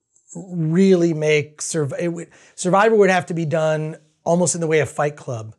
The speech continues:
you know, just, like, with a big budget and just, like, not care, uh, what people think. But it's, it's about a guy telling his story into the flight recorder of a plane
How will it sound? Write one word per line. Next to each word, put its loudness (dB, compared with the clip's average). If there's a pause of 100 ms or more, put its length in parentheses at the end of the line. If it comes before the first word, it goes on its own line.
(520)
you -4
know, -2
just, -6
like, -4
with -4
a -4
big 0
budget 0 (260)
and -6
just, -4
like, -2
not -6
care, -14 (440)
uh, -8
what -8
people -8
think. -8
But -6
it's, -6
it's -4 (380)
about 2
a 0
guy 0
telling -6
his -4
story 0
into -8
the -10
flight -2
recorder -8 (420)
of 0
a -6
plane -2